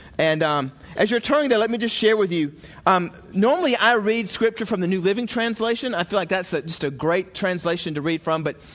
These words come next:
as we read through the books of the Bible together through the Community Bible Experience, this is in the New International Version. So through these eight weeks, I'm gonna actually be reading from the N I V. Luke chapter three, starting in verse one. Let me, let me open up this story here. It says this.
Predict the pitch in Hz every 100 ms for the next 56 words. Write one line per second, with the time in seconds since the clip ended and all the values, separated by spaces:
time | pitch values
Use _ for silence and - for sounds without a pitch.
0 | - 175 190 175 214 196 277 - 254 220
1 | 196 220 214 180 185 196 185 - 151 165
2 | 160 151 165 147 165 160 156 151 156 131
3 | - 139 127 - 214 262 208 196 170 180
4 | 185 165 165 180 220 180 175 185 202 -
5 | - - - - 180 156 208 202 185 185
6 | 156 170 - 160 165 156 151 147 147 139
7 | 131 151 143 131 - - - - 147 139
8 | 131 135 127 120 117 101 - - - -
9 | - - - 180 277 - 226 233 233 226
10 | 196 170 143 139 - - - - - -
11 | 190 185 175 160 165 160 151 139 110 95
12 | - - - - 180 190 180 - - 180
13 | 208 196 - 220 214 185 - 165 - 175
14 | 147 139 127 131 - 196 180 165 135 -